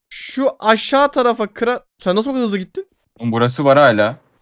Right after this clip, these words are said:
Speaker 1: Ha, ben görmedim. Ben şu an aşağı doğru kırıyorum. Madene ineceğim.
Speaker 2: Hay senin gibi yaratığın ya.
Speaker 1: Tamam, güzel. Benim yanıma ışınlanırsın. Bir tek açık
Speaker 2: Galiba,
Speaker 1: bir alan
Speaker 2: galiba
Speaker 1: açık.
Speaker 2: öldüm.
Speaker 1: Gelirsin yanıma ya, bir şey olmaz. Biraz dar bir alandayız ama yapacak bir şey yok.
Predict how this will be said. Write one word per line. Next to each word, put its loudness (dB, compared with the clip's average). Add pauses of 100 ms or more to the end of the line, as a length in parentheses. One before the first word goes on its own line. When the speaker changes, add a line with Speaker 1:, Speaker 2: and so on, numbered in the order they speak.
(100)
Speaker 1:
Ha, 2
ben 2
görmedim. 2
Ben 2
şu -2
an -2
aşağı 2
doğru 2
kırıyorum. 0
Madene 0
ineceğim. -8 (340)
Speaker 2:
Hay 2
senin 0
gibi 2
yaratığın 4
ya. 6 (360)
Speaker 1:
Tamam, 4
güzel. 2 (360)
Benim 4
yanıma 4
ışınlanırsın. 0 (340)
Bir -8
tek 0
açık 2
Speaker 2:
Galiba, 4
Speaker 1:
bir 8 (520)
alan 6
Speaker 2:
galiba 4
Speaker 1:
açık. 4
Speaker 2:
öldüm. -6 (380)
Speaker 1:
Gelirsin -4
yanıma 4
ya, 6
bir -4
şey -4
olmaz. -4 (300)
Biraz 0
dar 4
bir 4
alandayız 2
ama 0
yapacak -4
bir -16
şey -12
yok. -14